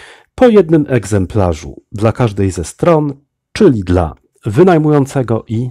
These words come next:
dla najemcy. Zapisy, które powinny znaleźć się w umowie najmu, to miejsce i data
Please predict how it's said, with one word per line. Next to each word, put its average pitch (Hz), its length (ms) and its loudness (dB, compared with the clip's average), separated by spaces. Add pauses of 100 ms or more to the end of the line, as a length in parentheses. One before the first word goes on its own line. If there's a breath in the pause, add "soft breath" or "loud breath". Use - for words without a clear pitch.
dla 95 480 0
najemcy. 87 640 -4 (1300 loud breath)
Zapisy, 175 540 0
które 117 280 -2
powinny 123 640 0
znaleźć 98 540 -2
się 85 240 -6
w - 100 -20
umowie 87 340 -6
najmu, 71 360 -10 (1120 soft breath)
to 90 240 -4 (960 soft breath)
miejsce 113 680 0
i 110 200 -10
data 131 680 -2